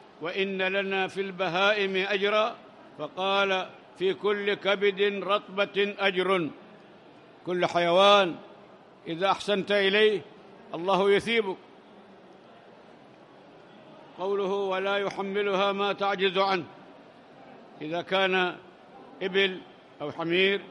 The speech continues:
لا تحلم-، لا تحمله شيئا يعجز عنه، لحديث ابن عمر رضي الله عنهما المتقدم: "عذبت امرأة في هرة"،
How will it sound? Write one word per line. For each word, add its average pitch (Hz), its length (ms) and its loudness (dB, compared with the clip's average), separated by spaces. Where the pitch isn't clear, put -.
لا 202 120 0
تحلم-، 196 640 -2
لا 202 180 2
تحمله 196 580 0
شيئا 196 500 2
يعجز 190 400 -2
عنه، 202 260 -4
لحديث 175 460 -4
ابن 190 200 -2
عمر 196 360 0
رضي 170 220 -8
الله 185 420 -4
عنهما 196 560 -2
المتقدم: 185 760 -2
"عذبت 190 560 -2
امرأة 196 500 -2
في 185 260 0
هرة"، 208 320 0